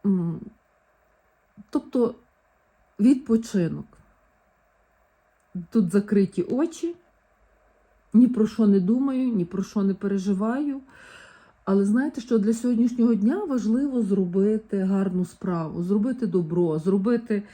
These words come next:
приємне щось для когось.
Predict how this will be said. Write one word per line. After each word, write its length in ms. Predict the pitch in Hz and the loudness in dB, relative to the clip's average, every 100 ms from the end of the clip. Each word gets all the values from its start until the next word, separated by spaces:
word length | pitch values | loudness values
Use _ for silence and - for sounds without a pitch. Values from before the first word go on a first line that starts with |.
| - - - | -20 -20 -2
приємне 840 | 214 220 180 214 202 185 180 180 | 2 4 4 4 6 4 2 0
щось 520 | 165 - 180 170 - _ | -4 -4 -2 -2 -8 _
для 180 | 170 196 | -2 -2
когось. 520 | 208 214 180 170 - | 2 2 2 0 -6